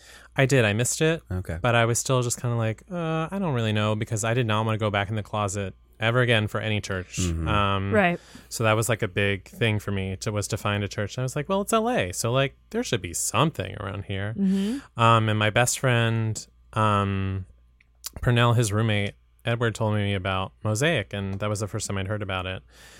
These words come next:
Speaker 1: Um, but I did not actually end up going until November,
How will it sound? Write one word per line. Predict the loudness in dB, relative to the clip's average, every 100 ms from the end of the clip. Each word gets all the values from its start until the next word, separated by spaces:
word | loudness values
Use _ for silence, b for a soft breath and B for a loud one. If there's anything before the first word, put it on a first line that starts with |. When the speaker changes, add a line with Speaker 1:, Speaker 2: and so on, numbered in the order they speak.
| B B B
Speaker 1:
Um, | 2 4 4
but | 2 2
I | 4 4
did | 2 2
not | 2 2
actually | 0 -2 -2 0
end | 0
up | 0
going | 2 2 2 0 -4
until | -6 -4 0 0 2 0 -4 -6
November, | -2 0 0 0 -2 -4 -6